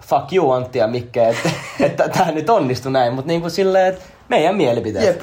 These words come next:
Speaker 2: ja tosiaan, tosiaan siis ihan silleen, että jos teillä on jotain, jotain niinku kommentoitavaa tähän, vastalauseita
Speaker 1: Mm.
Speaker 2: tai jotain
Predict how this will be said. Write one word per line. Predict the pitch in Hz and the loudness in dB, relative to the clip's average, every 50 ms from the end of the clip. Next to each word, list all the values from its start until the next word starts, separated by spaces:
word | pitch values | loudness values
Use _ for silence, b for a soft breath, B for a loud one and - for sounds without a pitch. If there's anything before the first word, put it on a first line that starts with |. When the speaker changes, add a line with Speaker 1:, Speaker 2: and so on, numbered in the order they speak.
| - - - | -10 -8 -4
Speaker 2:
ja | 180 185 | -2 0
tosiaan, | 190 233 233 233 254 214 180 170 165 156 147 139 - - _ _ _ _ _ _ - | 0 0 0 0 2 2 2 2 2 0 -4 -10 -16 -20 _ _ _ _ _ _ -2
tosiaan | 202 202 - 233 190 160 165 | -2 0 0 2 0 0 0
siis | 175 165 175 | -2 -4 -4
ihan | 214 220 220 185 | -4 -4 -2 -2
silleen, | 196 185 175 151 143 139 | -2 -2 2 2 2 2
että | 139 - 165 | 2 0 -2
jos | 165 165 | -2 -2
teillä | - 175 175 180 180 | -2 -2 0 0 0
on | 160 | 0
jotain, | 143 135 139 127 120 117 113 - B B B B B B B B B B B B _ _ _ _ _ _ _ _ _ _ _ - | 0 0 0 0 0 0 -2 -4 B B B B B B B B B B B B _ _ _ _ _ _ _ _ _ _ _ -6
jotain | - 156 160 160 160 143 139 | -4 -2 0 2 2 0 2
niinku | 139 135 139 139 | 0 -2 -2 -2
kommentoitavaa | - 208 196 165 143 131 127 127 127 120 120 117 113 113 113 | 0 0 0 0 0 0 2 2 2 2 2 0 0 0 -2
tähän, | - 120 123 120 - | -2 -6 -10 -6 -2
vastalauseita | 147 156 165 165 - - 139 127 123 113 117 120 - - 123 117 113 131 | 0 0 0 0 -2 -2 0 0 2 0 0 -2 -2 -2 -2 -2 -2 -2
Speaker 1:
Mm. | 156 151 | -4 -2
Speaker 2:
tai | 131 113 113 110 107 107 107 | 0 0 0 0 -2 -4 -2
jotain | 123 131 135 - 131 123 117 117 110 | -4 -4 0 0 0 0 0 -4 -6